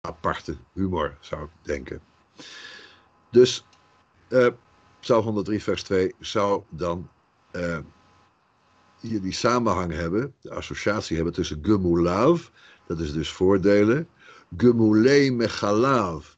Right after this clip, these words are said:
Dus zo zou je het kunnen omschrijven. De gemulav, dat is verkort voor gemulei mechalav. En dat betekent gevoed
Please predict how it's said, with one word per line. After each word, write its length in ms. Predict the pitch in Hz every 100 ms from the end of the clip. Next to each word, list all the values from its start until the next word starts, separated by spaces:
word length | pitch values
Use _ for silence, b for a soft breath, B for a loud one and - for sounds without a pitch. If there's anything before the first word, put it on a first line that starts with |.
| _ _
Dus 240 | 85 76 _ _ _ _ _ _ _ _ _ _ _
zo 260 | - 107 92
zou 280 | - 95 95
je 60 |
het 120 | 87
kunnen 320 | - 92 85 - _ -
omschrijven. 840 | 92 82 - 113 110 92 107 - - 69
De 160 | 85 76
gemulav, 760 | 82 104 90 90 107 127 135 113
dat 200 | 98 90
is 160 | 87
verkort 460 | - 85 - - -
voor 380 | - 98 92 B B B B 95
gemulei 680 | 110 104 98 95 113 151
mechalav. 760 | 139 101 - 85 80 78 104 - b b b
En 100 | 85
dat 160 | 107 95
betekent 400 | 76 82 85 -
gevoed 600 | 95 80 - 131 -